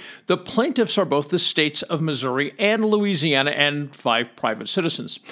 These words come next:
Before I get rolling, I want to encourage you to stick with me until the end because I have a really cool special offer for you. Missouri v. Biden was brought based on allegations made by the plaintiffs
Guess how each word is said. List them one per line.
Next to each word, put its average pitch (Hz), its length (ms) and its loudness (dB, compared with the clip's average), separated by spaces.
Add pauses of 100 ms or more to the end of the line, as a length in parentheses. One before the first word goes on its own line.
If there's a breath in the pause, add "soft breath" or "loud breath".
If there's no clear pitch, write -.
(220 loud breath)
Before 320 240 2
I 320 40 4
get 247 180 2
rolling, 180 260 2
I 135 60 0
want 190 160 2
to 233 60 2
encourage 196 440 0
you 160 60 -2
to 160 140 -2
stick - 480 0
with 208 160 4
me 226 100 4
until 190 240 2
the 175 140 2
end 170 160 2
because 160 200 2
I 196 40 0
have 185 80 0
a 180 40 -4
really 208 460 0
cool 143 400 -2
special 117 420 -2
offer - 240 -4
for - 220 -8
you. 85 180 -10 (580)
Missouri 247 380 4
v. 202 160 2
Biden 151 320 4
was 131 160 -2
brought 165 340 2
based 196 300 2
on 180 160 2
allegations 160 580 2
made 147 300 4
by 135 120 4
the 123 100 -4
plaintiffs 202 580 0